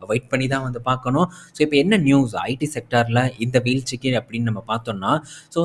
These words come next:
ஐ டி செக்டார் மேல, ஐ-, அதாவது நம்ம ஐ டி எக்ஸ்போர்ட் மேல ட்ரம்ப் வந்து வரி விதிக்க கூடும் அப்படிங்கிற ஒரு எதிர்பார்ப்பு இப்ப மார்க்கெட்ல வந்து போயிட்டு இருக்கு. So, already நமக்கும் அவங்களுக்கும் ரொம்ப,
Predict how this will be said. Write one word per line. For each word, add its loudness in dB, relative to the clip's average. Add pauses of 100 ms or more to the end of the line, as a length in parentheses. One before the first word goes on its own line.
ஐ 0
டி -2
செக்டார் 0
மேல, -2 (160)
ஐ-, -10
அதாவது 0
நம்ம 0
ஐ 2
டி -2
எக்ஸ்போர்ட் -2
மேல 0
ட்ரம்ப் -2
வந்து 0
வரி 0
விதிக்க -4 (260)
கூடும் 4
அப்படிங்கிற -4
ஒரு 0
எதிர்பார்ப்பு -2 (340)
இப்ப 4
மார்க்கெட்ல 2
வந்து -6
போயிட்டு -2
இருக்கு. -10
So, -2
already 2
நமக்கும் 0
அவங்களுக்கும் 2
ரொம்ப, 2